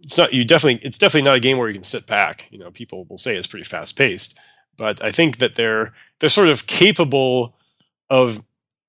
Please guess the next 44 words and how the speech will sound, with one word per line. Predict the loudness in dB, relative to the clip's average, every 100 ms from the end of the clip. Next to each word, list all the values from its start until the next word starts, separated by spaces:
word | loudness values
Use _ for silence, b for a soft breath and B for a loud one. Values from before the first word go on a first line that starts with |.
| _ _
there | 0 2
isn't | 4 2
a | 2
dexterity | 0 0 -2 0 -2
issue. | -4 -8 -10
They're | -14 -14
capable | 0 0 0 -2 -4 -6
of | -6
making | -8 -6
the | -2
actions | -2 0 -4 -10 -12 -14 b b b -16
that | -10
they |
want | 0 2 2
to | -4
make. | -14 -12
It's | -10
just | -6 -8
a |
question | -8 -8 -8 -10
of, | -10
are | -10
they | -10
making | -12 -14 -18 -20 -20
the | -16
right | -14
decisions? | -10 -8 -8 -10 -12 -14 b b b _
Um, | -12 -12 -14 -20 _ _ -8
and, | -6 -6 -6 -4
uh, | -2 -2 -2 -6
you | -10
know, | -4 -2
it's, | -2 0 2
um, | 2 0 -4 -12 B B B B B _ _ -14 -4 2
another | 6 6
way | 8
you | 6
could | 4
look | 2 4
at | 2
it | 0
is, | -6 -6 -6 -6
you | -4
know, | -4